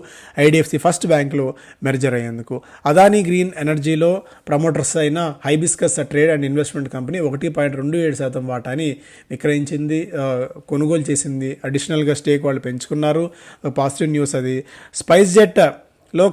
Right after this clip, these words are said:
Carlyle Aviation Company ఒకటి పాయింట్ నాలుగు రెండు శాతం వాటాని ఓపెన్ మార్కెట్ ద్వారా వాటా విక్రయించింది. జేబీఎం Auto,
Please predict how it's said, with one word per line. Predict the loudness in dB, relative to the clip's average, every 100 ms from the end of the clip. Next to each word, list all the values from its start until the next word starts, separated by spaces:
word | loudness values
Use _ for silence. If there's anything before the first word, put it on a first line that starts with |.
| 4
Carlyle | 4 6 4 4
Aviation | 4 0 0 -4
Company | -2 0 2
ఒకటి | 0 2 0
పాయింట్ | 2 0
నాలుగు | 2 0 2
రెండు | 0 0
శాతం | -4 -4 -4
వాటాని | -4 -4 -4
ఓపెన్ | -2 -2 -2 0
మార్కెట్ | -2 -2 -4
ద్వారా | -2 0
వాటా | 0 -2 -4
విక్రయించింది. | -6 0 0 0 -2 -4 -2 -4 -8 -20 -20 -18 -8
జేబీఎం | 2 4 6 6 6
Auto, | 4 4 4 2